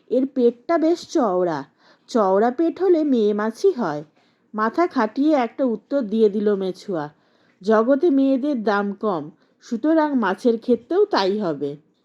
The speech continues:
তাই এর দাম পাঁচশো হবে না, তুমি ভালো করে দেখে বলো।" গোপাল যেন একরকম ধমক দিয়েই উঠল মেছুয়াকে। মেছুয়া পুনরায় মাছটিকে উল্টে পাল্টে জানালো, "হ্যাঁ কর্তা, আপনি ঠিকই বলেছেন,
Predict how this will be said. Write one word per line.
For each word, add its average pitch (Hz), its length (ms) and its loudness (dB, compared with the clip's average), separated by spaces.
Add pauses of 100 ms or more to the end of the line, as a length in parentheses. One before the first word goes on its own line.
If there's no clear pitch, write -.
(280)
তাই 320 380 2
এর 320 220 -2
দাম 254 360 -2
পাঁচশো 208 480 -6
হবে 170 300 -4
না, 156 240 -12 (420)
তুমি 277 200 0
ভালো 208 320 2
করে 294 240 0
দেখে 208 340 0
বলো।" 156 360 -6 (480)
গোপাল 233 380 0
যেন 294 300 0
একরকম 247 540 -2
ধমক 220 380 -4
দিয়েই 311 400 0
উঠল 247 340 0
মেছুয়াকে। 170 720 -4 (520)
মেছুয়া 277 460 2
পুনরায় 349 520 2
মাছটিকে 269 480 -4
উল্টে 240 300 0
পাল্টে 220 360 0
জানালো, 214 460 0 (380)
"হ্যাঁ 262 280 -2
কর্তা, 247 540 -2
আপনি 294 300 -4
ঠিকই 240 380 0
বলেছেন, 196 580 0